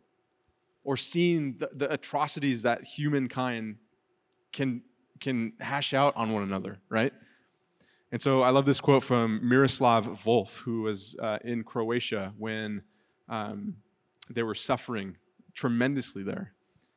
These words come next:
And he says this, "I used to think that wrath was unworthy of God.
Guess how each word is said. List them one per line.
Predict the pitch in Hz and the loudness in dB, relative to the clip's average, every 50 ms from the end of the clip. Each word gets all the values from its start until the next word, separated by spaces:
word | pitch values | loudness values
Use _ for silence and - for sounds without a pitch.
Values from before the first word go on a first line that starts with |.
| _ _ _ _ _ _ _ _ | _ _ _ _ _ _ _ _
And | 117 117 117 117 117 113 107 | -2 0 2 2 0 0 -2
he | 110 127 | -2 -2
says | - - 123 104 | 0 0 0 0
this, | 110 110 92 - - | 0 0 0 2 4
"I | 120 | 4
used | 123 143 165 156 - | 6 6 4 4 2
to | - 135 | -2 -4
think | - - 160 135 127 - - - - - _ - | 2 4 4 4 4 2 -2 -10 -14 -16 _ 0
that | 127 - 127 | 0 2 4
wrath | 117 139 143 123 127 139 - - | 4 4 4 4 2 0 -4 -2
was | 117 120 117 - - | 0 0 0 2 2
unworthy | 131 139 147 131 127 135 131 117 123 117 | 2 4 4 4 6 4 4 4 2 0
of | 110 98 | 0 -2
God. | 107 104 92 92 90 | -2 -4 -4 -4 -6